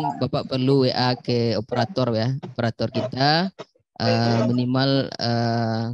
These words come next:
kode pendaftaran H K I Pak ya, itu ya. Ha,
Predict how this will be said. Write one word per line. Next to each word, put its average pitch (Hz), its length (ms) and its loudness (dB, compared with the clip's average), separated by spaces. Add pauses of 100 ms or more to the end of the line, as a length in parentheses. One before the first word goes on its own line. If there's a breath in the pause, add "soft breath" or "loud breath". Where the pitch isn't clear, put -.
(120)
kode 123 880 2
pendaftaran 135 480 0
H 143 80 4
K - 160 -2
I 160 160 2
Pak 117 80 0
ya, 127 160 2
itu 120 160 -2
ya. 123 240 0
Ha, 117 240 -2